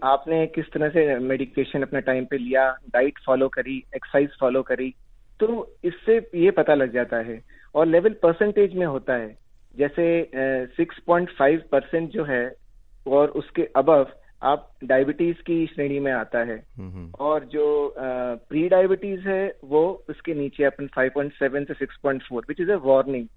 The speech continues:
Speaker 2: हम्म।
Speaker 1: कि, अ, ये, अ, आप प्री डायबिटीज में हैं, आप जरा ध्यान रखें, कंट्रोल करें, अगर मेडिसिन नहीं है तो स्ट्रिक्ट डाइट कंट्रोल करें। तो ये हर दो तीन महीने में हम चेक करते रहते हैं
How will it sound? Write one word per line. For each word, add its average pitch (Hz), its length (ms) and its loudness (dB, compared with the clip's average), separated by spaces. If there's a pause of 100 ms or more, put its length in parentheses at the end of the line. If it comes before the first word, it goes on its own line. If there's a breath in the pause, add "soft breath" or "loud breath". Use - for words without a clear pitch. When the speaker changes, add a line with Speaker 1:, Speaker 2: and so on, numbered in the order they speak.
(120)
Speaker 2:
हम्म। 95 180 -12
Speaker 1:
कि, 165 280 -4 (100)
अ, 135 40 -4
ये, 143 580 0
अ, 131 40 -4
आप 127 520 0
प्री 156 140 0
डायबिटीज 156 460 2
में 175 120 -2
हैं, 196 200 -2
आप 135 300 2
जरा 135 120 2
ध्यान 135 300 -4
रखें, 170 400 -4 (220)
कंट्रोल 139 400 0
करें, 160 320 -2 (340)
अगर 127 160 -2
मेडिसिन 139 380 -2
नहीं 139 360 -4
है 170 180 -2
तो 160 180 -2
स्ट्रिक्ट 143 360 -4
डाइट 127 180 2
कंट्रोल 143 360 0
करें। 151 300 -4 (440)
तो - 80 -8
ये 196 220 2
हर 185 240 2
दो 170 160 4
तीन 190 260 0
महीने 180 360 0
में 190 460 0
हम 170 220 -4
चेक 185 300 -2
करते 147 280 2
रहते 143 240 2
हैं 147 240 -4